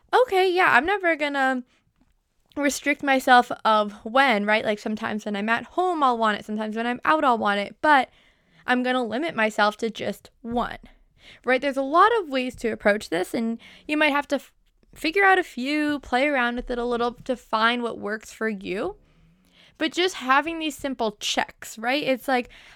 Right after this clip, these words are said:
almost like little triggers of, "Okay, you know you're gonna go out? What's your plan for attack on this?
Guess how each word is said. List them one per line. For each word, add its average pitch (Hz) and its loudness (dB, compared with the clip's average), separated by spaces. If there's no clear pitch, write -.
almost 277 2
like 269 0
little 247 0
triggers 214 -4
of, 208 0
"Okay, 302 4
you 214 -2
know 226 2
you're 254 0
gonna 262 -2
go 254 -2
out? 392 -4
What's 262 4
your 262 2
plan 233 0
for 220 0
attack 208 -2
on - -8
this? - -18